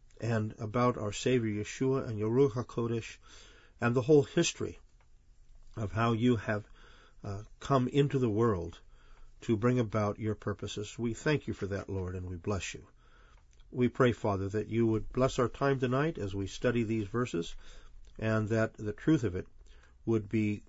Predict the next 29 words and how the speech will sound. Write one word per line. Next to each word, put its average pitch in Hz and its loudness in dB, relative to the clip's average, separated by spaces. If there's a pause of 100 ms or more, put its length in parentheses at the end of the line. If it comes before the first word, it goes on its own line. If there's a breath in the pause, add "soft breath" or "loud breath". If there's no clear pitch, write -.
clearly 135 8
made 110 0
known 107 0 (100)
to 98 -2
us, 92 -6 (220 soft breath)
that 98 -6
we 107 0
might 98 -2
apply 104 -2
it 87 -6 (400 soft breath)
by 104 0
the 101 0
work 95 -4
of 90 -6
your 92 -6
Spirit 82 -8 (200)
to 101 0
our 104 0
lives 82 -4 (540 soft breath)
and 147 2
to 202 4
the 175 4
lives 156 4
of 139 0
those 110 2
that 104 -6
we 104 0
have 101 -2
opportunity 95 -6